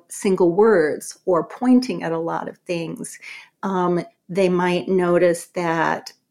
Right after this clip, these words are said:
when that child is trying to say something that happened to them, you know, they have a conflict with another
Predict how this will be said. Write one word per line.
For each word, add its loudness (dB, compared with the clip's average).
when -6
that -4
child -4
is -4
trying -8
to -4
say 0
something -6
that -8
happened -2
to 4
them, 2
you -8
know, -10
they -6
have -8
a -4
conflict -8
with 0
another 0